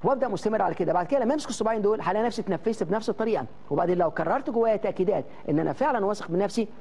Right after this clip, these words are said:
هتلاقي المخ يفتح لك الفايل اللي فيه كل تجارب الثقه في نفسك.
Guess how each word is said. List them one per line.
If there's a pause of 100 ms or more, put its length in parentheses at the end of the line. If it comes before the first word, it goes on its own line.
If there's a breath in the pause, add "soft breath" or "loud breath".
(120)
هتلاقي
المخ
يفتح
لك
الفايل (300 loud breath)
اللي
فيه
كل
تجارب (280 loud breath)
الثقه
في
نفسك.